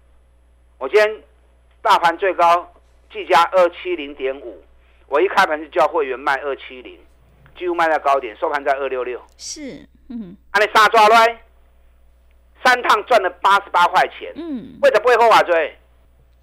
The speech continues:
Speaker 2: 对。
Speaker 1: 八十七趴啊。
Speaker 2: 嗯，对。
Speaker 1: 安尼做咪就顺呢？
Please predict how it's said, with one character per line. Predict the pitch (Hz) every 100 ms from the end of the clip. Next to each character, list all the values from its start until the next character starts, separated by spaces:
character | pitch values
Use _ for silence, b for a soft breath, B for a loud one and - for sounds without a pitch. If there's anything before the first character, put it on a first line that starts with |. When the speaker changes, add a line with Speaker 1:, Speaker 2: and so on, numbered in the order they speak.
| _ _
Speaker 2:
对。 | - 240
Speaker 1:
八 | 160 151
十 | 139
七 | 170
趴 | - 156
啊。 | 151 151 156 135
Speaker 2:
嗯， | 185 143 - -
对。 | - - - _ _
Speaker 1:
安 | 202
尼 | 226
做 | 214 190
咪 | 185
就 | 233
顺 | - 175
呢？ | 165